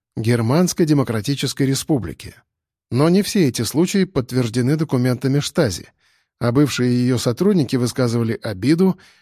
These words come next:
что иной раз советская разведка вербовала граждан Ф Р Г от имени Штази. Но доказательств таких публике не представлено. Так и не разобрались, кому передавали информацию.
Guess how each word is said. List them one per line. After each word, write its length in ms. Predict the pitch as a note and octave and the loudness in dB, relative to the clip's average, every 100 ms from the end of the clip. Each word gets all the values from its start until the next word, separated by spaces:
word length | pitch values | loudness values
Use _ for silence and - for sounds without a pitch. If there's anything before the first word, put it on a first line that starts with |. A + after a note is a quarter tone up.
| _ | _
что 340 | - - D3+ | -8 0 4
иной 220 | F#3 A3 E3 | 4 4 4
раз 260 | F3+ - - | 2 0 -4
советская 680 | - G3 F#3+ B2 - A#2+ | 0 2 2 0 -2 0
разведка 460 | A#2+ A#2 F#3+ F#3+ B2+ | 0 0 0 0 0
вербовала 500 | B2 A#2+ B2+ C3 A#2+ | 0 0 2 2 0
граждан 400 | B2 A#2+ A2 A2+ | 0 0 0 -2
Ф 140 | - | -2
Р 200 | A2+ A2 | -2 -2
Г 180 | A2+ F3+ | 0 0
от 260 | - B2+ C3 | 0 -2 0
имени 240 | A#2+ B2 | 0 0
Штази. 600 | B2 - D#3 F#2+ C#2+ - _ _ _ _ _ - | -2 -2 -2 -2 -6 -14 _ _ _ _ _ -10
Но 240 | G#2 D#3+ G3 | -2 0 2
доказательств 840 | F3+ C3+ G#2+ E3 G3 F3+ - - | 2 0 0 -2 -2 -4 -8 -6
таких 400 | F#3 F3+ G3 - | -4 -2 -2 -2
публике 480 | G3+ F3+ F#3 - F3+ | -2 0 0 0 0
не 240 | C#3 D3 | 2 0
представлено. 800 | - D3+ - - C#3 F2+ C#2 C2+ - _ _ _ _ | -2 -4 -4 -2 -2 -2 -8 -16 -20 _ _ _ _
Так 220 | E3+ F#3+ | -2 2
и 20 | |
не 120 | G3 E3+ | 4 4
разобрались, 760 | D#3 C3 C3 B2 F#3+ - - _ | 4 2 2 2 0 -2 -10 _
кому 260 | - C3+ B2+ | -2 0 2
передавали 500 | A#2+ A#2+ C#3 C#3 B2 | 0 0 0 2 0
информацию. 720 | A2 C3+ D#3 B2+ - D2 B1 | -2 0 0 0 -2 -8 -12